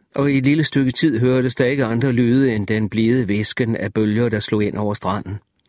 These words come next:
Wireman må have hørt tilstrækkeligt alarmerende i min stemme den foregående aften til at gøre ham bekymret,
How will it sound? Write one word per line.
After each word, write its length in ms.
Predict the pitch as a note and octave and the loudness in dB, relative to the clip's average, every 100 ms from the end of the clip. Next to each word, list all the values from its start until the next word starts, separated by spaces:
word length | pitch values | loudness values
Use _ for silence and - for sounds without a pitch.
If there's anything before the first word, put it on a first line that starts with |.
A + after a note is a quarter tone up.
| _ _ - - - _ _ _ _ - | _ _ -20 -20 -20 _ _ _ _ -4
Wireman 500 | D#3+ F#3+ F#3+ F#3 F3+ | 0 2 4 4 4
må 120 | F3+ | 2
have 120 | E3+ | 4
hørt 200 | E3+ - | 2 2
tilstrækkeligt 640 | - D3+ - F3 G3+ F3+ - | -2 -2 -2 0 2 0 0
alarmerende 720 | D3 C#3 C3+ D#3+ D#3 D#3+ D3 | 0 2 2 2 0 0 2
i 140 | C3 | 2
min 180 | B2 A#2 | 2 2
stemme 460 | - A#2+ A2+ B2 G#2+ | 2 2 2 0 0
den 160 | A2+ | -2
foregående 600 | A2+ A2+ A#2+ C3 - A2+ | 0 -2 0 -2 -2 -2
aften 460 | G2+ F#2+ - A2+ G#2 | -2 -4 -4 -4 -4
til 140 | - | 0
at 120 | B2+ B2 | -2 0
gøre 200 | B2+ A#2+ | 0 0
ham 160 | A2+ | -2
bekymret, 560 | A2+ - A2+ - G#2+ | -2 -2 -2 -2 -6